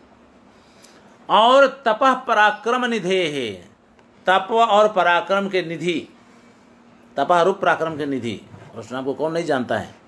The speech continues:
क्षत्रियों का नाश कर दिया उन्होंने कई बार, इक्कीस बार क्षत्रिय नाश किए। तो ऐसे उनका आगमन हुआ है, उनके आगमात निधे है, अभ्यागमात, वो आए हुए हैं। तो एक तरफ तो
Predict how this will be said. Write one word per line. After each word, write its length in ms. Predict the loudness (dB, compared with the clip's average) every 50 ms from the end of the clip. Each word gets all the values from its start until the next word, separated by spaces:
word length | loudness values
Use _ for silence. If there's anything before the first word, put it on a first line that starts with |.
| _ _ _ _ -20 -20 -20 -20 -20 -12
क्षत्रियों 480 | -8 -8 -8 -6 -4 -2 -2 0 0 0
का 100 | 0 0
नाश 240 | 2 0 0 0 -2
कर 120 | -4 -6
दिया 240 | -6 -4 -4 -4 -4
उन्होंने 300 | -4 -6 -8 -8 -10 -8
कई 460 | -6 -4 -4 -4 -6 -10 -16 -20 -20 -20 -20 -20 -20 _ _ _ _ _ -20 -20 _ _ _ -12
बार, 320 | -8 -8 -8 -8 -10 -16 -20 -20 -20 -20
इक्कीस 240 | -10 -8 -6 -6 -2
बार 300 | -2 -2 -2 -2 -6 -12 -20 -20 -20 -20 _ _ _
क्षत्रिय 340 | -12 -10 -8 -6 -6 -6 -6
नाश 200 | -6 -8 -10 -12
किए। 220 | -14 -16 -16 -16 -18 -20 -20 -20 -20 -20 -20 -20 -20 -20 -20 -20 -20 -20 -20 -20 -20 -20 -20 -20 -20 -20 -20 -20 -20 -6 -2 0
तो 120 | 0 2
ऐसे 460 | 2 2 2 2 0 0 4 4 4
उनका 300 | 4 2 -2 -2 0 2
आगमन 320 | 2 2 2 0 -2 -2 -4
हुआ 240 | -2 -2 -2 -2
है, 160 | -2 -4 -8 -12
उनके 320 | -14 -14 -10 -4 -2 0
आगमात 540 | 0 0 0 0 -2 -2 -2 -2 -4 -6 -14 -20 _ _ _ _ _ _ _ _ _ _ _ _ _ _ -12
निधे 340 | -8 -6 -4 0 2 2 2
है, 120 | 2 2
अभ्यागमात, 800 | 0 0 -2 0 2 4 4 4 4 2 0 0 0 -2 -4 -6 -8
वो 140 | -8 -4 -2
आए 180 | 0 0 0 0
हुए 240 | 0 -2 -2 -4
हैं। 340 | -4 -4 -6 -6 -8 -10 -18 _ _ _ _ _ _ _ _ _ _ _ _ _ -2
तो 100 | -2 -2
एक 460 | 0 2 4 4 4 4 2 -2 -2
तरफ 220 | 0 2 2 2
तो 600 | 0 0 0 4 6 6 8 6 6 4 0 -6